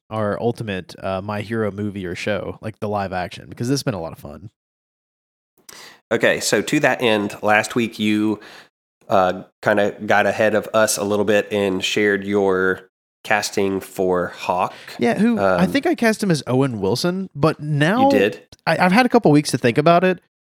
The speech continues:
Speaker 1: I would actually like to cast him as Luke Wilson, Owen Wilson's little brother. I feel like he'd be way better at it.
Speaker 2: I am glad that you mentioned the concept of little brothers.
Speaker 1: Oh, really?
Speaker 2: Yes, because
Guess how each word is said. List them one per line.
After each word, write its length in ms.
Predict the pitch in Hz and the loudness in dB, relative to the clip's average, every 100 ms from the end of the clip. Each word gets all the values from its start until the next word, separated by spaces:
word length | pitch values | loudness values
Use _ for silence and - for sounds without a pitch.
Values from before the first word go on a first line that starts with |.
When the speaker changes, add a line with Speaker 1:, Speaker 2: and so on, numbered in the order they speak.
| _ - | _ 2
Speaker 1:
I 120 | 160 | 4
would 160 | 190 | 4
actually 320 | 190 214 226 208 | 4 2 2 2
like 180 | 185 | 2
to 80 | 160 | -2
cast 380 | - 151 147 - - | 0 2 2 -4 -4
him 320 | 139 143 135 | 0 0 0
as 260 | - 123 110 | -2 -2 0
Luke 340 | 110 139 - | 2 2 4
Wilson, 480 | 113 90 - 65 67 - | 0 0 -4 -8 -6 0
Owen 260 | 131 135 | 2 4
Wilson's 320 | 127 127 123 113 | 2 0 -2 0
little 160 | 110 | 0
brother. 400 | 101 98 - - _ | 0 -2 -4 -14 _
I 60 | 123 | -2
feel 140 | 156 | 2
like 100 | 143 | 2
he'd 160 | - 127 | 2 0
be 320 | 123 120 113 - | 2 2 0 -2
way 280 | 113 110 101 | -2 0 0
better 280 | 87 69 | -4 -4
at 160 | 65 60 | -8 -10
it. 120 | - _ _ _ _ _ _ _ _ - - _ _ _ - | -14 _ _ _ _ _ _ _ _ -20 -20 _ _ _ 0
Speaker 2:
I 520 | 135 151 110 123 - - _ 113 | 2 2 -2 -4 -8 -20 _ -2
am 120 | 107 | 0
glad 280 | 113 107 104 | 2 2 0
that 180 | - | -2
you 80 | 120 | -2
mentioned 360 | 110 107 - 101 | 0 0 0 -2
the 40 | |
concept 460 | - 107 98 104 - | 0 0 0 -2 -2
of 140 | 98 | -4
little 180 | 107 104 | -2 0
brothers. 520 | 110 104 92 - - - _ _ | 2 2 0 -4 -10 -14 _ _
Speaker 1:
Oh, 100 | 131 | 0
really? 360 | 120 180 - - - _ _ _ _ _ _ _ - | 2 2 0 -6 -16 _ _ _ _ _ _ _ 0
Speaker 2:
Yes, 300 | 113 - - | 0 0 -4
because 640 | 113 - 107 104 - - | -4 2 2 2 -2 -6